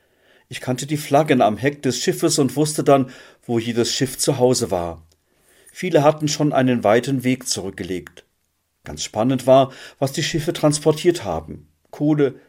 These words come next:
Sand oder Baumstämme. Die konnte ich sehen, weil der Laderaum dann offen war. Und bei geschlossenem Laderaum habe ich mir ausgedacht, was da wohl Kostbares transportiert wurde.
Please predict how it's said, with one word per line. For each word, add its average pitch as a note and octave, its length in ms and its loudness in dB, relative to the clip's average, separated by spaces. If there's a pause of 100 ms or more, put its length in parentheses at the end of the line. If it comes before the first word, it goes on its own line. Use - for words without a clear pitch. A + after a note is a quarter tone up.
Sand C3 440 -2
oder B2 180 2
Baumstämme. A#2+ 760 0 (480)
Die F#2+ 60 -14
konnte F2+ 260 -12
ich B2 180 -6
sehen, C#3 360 2
weil G2+ 120 4
der G#2 140 2
Laderaum G#2+ 600 2
dann B2 160 0
offen - 360 -4
war. E2 280 -4 (880)
Und E3 140 -8
bei D#3+ 100 4
geschlossenem D3+ 560 0
Laderaum C3 640 4
habe B2+ 220 2
ich - 120 -8
mir A#2+ 160 0
ausgedacht, C3 600 0
was A#2 160 -2
da A#2+ 160 2
wohl B2 160 2
Kostbares A2+ 580 -2
transportiert A#2 800 -6
wurde. F2 380 -10